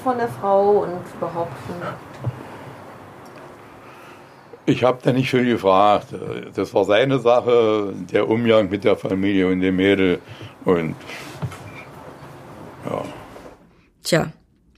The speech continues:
Speaker 3: viel mehr wissen wir jetzt auch nicht über Manuels Freundin. Außer, dass es sie gab und Manuel zur Familie gehörte, von ihr aufgenommen wurde. So hat es Günther Geier gesagt. Aber von einem Kind hat er nie gehört.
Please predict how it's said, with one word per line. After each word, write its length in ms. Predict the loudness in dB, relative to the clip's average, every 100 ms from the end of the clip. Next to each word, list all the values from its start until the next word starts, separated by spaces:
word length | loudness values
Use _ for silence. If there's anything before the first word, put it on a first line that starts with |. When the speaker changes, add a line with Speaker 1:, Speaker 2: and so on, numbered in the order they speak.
| _ _
Speaker 3:
viel 320 | -14 -2 4 6
mehr 240 | 6 4
wissen 220 | 4 4
wir 60 | 4
jetzt 120 | 4
auch 140 | 2 2
nicht 160 | 0
über 160 | 0 0
Manuels 380 | 0 -2 -4 -4
Freundin. 480 | -2 0 -2 -6 _ _ _ _ _ _
Außer, 420 | 2 2 4 4
dass 160 | 4 2
es 120 | 0
sie 120 | 0
gab 440 | 2 2 2 0 -4 -2
und 160 | 2
Manuel 340 | 4 6 4 2
zur 140 | 0
Familie 420 | 4 6 6 4
gehörte, 560 | 2 0 -2 -4 -8 -10 _ -20 -20 _ _
von 180 | -2 4
ihr 140 | 6
aufgenommen 580 | 6 4 4 2 4 2
wurde. 360 | -2 -2 -4 -8 -6
So 160 | -2
hat 100 | 0
es 140 | 2 2
Günther 240 | 2 2
Geier 300 | 4 4 4
gesagt. 580 | 4 2 0 -2 -10 -20 _ _ _ _ _ _ _ _ -20 0
Aber 200 | 2 4
von 180 | 4 4
einem 220 | 4 2
Kind 500 | 4 4 4 2 -2
hat 140 | 2
er 80 | 4
nie 180 | 4 4
gehört. 540 | 0 -6 -8 -12 -18